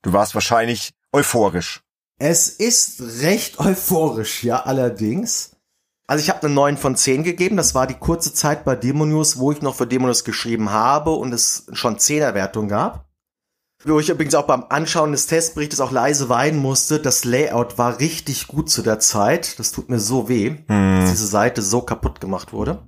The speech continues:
Speaker 2: Jedenfalls habe ich Folgendes geschrieben in meinem Fazit. Bin ich begeistert?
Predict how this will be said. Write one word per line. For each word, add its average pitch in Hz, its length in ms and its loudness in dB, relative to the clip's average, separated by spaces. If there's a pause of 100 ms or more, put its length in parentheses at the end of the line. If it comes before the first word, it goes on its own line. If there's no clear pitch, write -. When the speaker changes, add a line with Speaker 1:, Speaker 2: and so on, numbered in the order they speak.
Speaker 2:
Jedenfalls 170 440 2
habe 165 140 2
ich 160 120 -8
Folgendes 165 480 2
geschrieben 127 640 -4
in 123 80 -4
meinem 117 200 2
Fazit. - 680 -2 (840)
Bin 156 220 4
ich 147 160 0
begeistert? 135 880 0